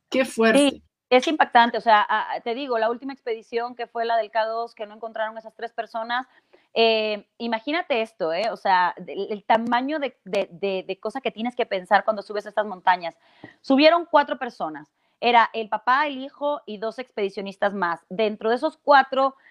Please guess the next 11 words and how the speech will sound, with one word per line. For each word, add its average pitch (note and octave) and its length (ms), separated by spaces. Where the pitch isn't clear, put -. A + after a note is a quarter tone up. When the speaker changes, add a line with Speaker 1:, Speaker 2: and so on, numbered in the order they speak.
Speaker 2:
eh, A3 320
creo A#3 200
que A#3 100
dos A#3 200
eran A3 200
Sherpas, A3+ 580
o F3 40
sea, F3 140
súper G3+ 560
pro, G3 460
¿no? G#3 300